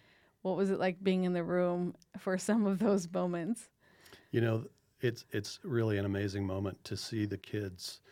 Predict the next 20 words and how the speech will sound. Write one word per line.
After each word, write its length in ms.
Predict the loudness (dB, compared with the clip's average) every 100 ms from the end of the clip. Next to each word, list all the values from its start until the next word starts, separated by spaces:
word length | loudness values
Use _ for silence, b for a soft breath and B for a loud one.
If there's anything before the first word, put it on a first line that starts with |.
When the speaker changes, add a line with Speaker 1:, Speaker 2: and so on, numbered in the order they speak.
| b b
Speaker 2:
the 80 | -6
first 340 | 0 0 0
time 300 | 0 0 2
they, 280 | 0 -4 -8 -8
they 100 | -6
hear 220 | -2 -2 -2
their 140 | -2
music 300 | -4 -6 -8
pieces 320 | -8 -8 -8
being 220 | -8 -8
played 340 | -8 -6 -6 -6
by 140 | -10
professional 540 | -10 -10 -8 -10 -8 -8
musicians. 720 | -8 -8 -8 -8 -10 -14 -18 B B B B B B -16 -12
As 280 | -8 -4 -4
it 100 | -4
says 280 | -2 -2 -2
in 80 | -4
the 80 |
documentary, 760 | -4 -6 -6 -8 -8 -8 -10